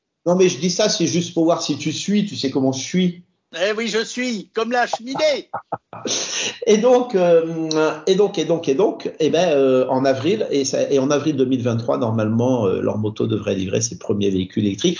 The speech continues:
Speaker 1: On en a effectivement déjà parlé su-, sur Ami, la radio des nouvelles technologies. Et, euh, et pourquoi on parle de Twingo sur Ami, la radio des nouvelles technologies ? Ben, parce que la Twingo faite par Lormoto, c'est,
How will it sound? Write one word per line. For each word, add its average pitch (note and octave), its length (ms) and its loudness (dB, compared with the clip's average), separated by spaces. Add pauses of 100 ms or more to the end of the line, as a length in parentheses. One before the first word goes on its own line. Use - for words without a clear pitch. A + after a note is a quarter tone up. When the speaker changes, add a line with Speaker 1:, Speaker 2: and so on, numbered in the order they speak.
(240)
Speaker 1:
On E3 140 4
en E3 120 4
a D#3 80 6
effectivement C#3 500 0
déjà B2 260 2
parlé A#2 340 0
su-, A#2 440 -4
sur - 300 -4
Ami, A#2 220 2
la G#2+ 120 0
radio C#3 360 2
des G#2 140 -2
nouvelles A2+ 380 0
technologies. A#2+ 800 0 (520)
Et, G3 300 6
euh, D3 260 4
et D3+ 80 0
pourquoi F3 320 -2
on F#3 80 0
parle D3 340 0
de C3 280 4
Twingo D3 480 0
sur A2+ 340 -2
Ami, C3 300 2
la A2+ 100 0
radio A#2 320 2
des A2+ 120 0
nouvelles A2+ 340 0
technologies ? A#2 880 0 (240)
Ben, A#2+ 180 4
parce C3+ 180 0
que D3 400 6
la A#2+ 120 2
Twingo B2+ 400 0
faite A#2 240 -4
par A2 160 0
Lormoto, A2+ 720 2 (300)
c'est, - 480 0